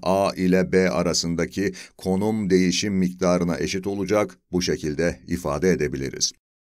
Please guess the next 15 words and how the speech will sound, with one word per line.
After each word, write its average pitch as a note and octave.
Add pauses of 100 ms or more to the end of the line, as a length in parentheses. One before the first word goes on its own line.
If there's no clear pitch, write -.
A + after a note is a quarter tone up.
(240)
Riemann B2
toplamında F#2
en G2
sonsuza F2+
yaklaşırken E2
veya D#2+
integral E2
A'dan E2
B'ye D#2
V D2+
T F#2+
D E2
T F2+
bize F2
hız F#2+